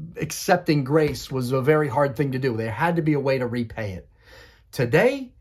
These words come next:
it's something very, very different in our culture and society today. Today, today it's like people e-, expect it. They expect grace. And when they don't get it,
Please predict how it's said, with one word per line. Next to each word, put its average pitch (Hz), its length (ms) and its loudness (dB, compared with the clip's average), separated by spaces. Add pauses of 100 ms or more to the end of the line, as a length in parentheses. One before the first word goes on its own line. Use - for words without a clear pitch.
it's 117 140 -14
something 233 400 0
very, 185 260 0
very 151 240 4
different 110 520 -4 (120)
in 127 120 -2
our 113 180 -2
culture 120 360 -4
and 107 120 -8
society 113 540 -2
today. 104 260 -8
Today, 208 260 -2
today 220 240 2
it's 240 160 -4
like 156 160 0 (360)
people 185 640 0
e-, 139 220 -2
expect - 760 -4
it. - 140 -14 (160)
They 123 140 -6
expect - 680 -6
grace. 107 480 -6 (320)
And 156 140 2
when 208 120 4
they 208 120 0
don't 175 320 2
get 190 240 2
it, - 240 -12